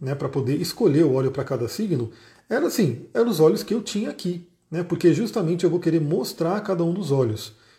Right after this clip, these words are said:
Eu tô aqui, separei a fileirinha aqui de doze óleos essenciais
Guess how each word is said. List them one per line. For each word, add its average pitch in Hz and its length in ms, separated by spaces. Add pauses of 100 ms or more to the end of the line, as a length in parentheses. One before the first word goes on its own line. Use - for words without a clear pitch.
(120)
Eu 120 80
tô 165 160
aqui, 180 320
separei 170 420
a 202 40
fileirinha 202 520
aqui 208 180
de 175 140
doze 156 480
óleos 131 240
essenciais 147 720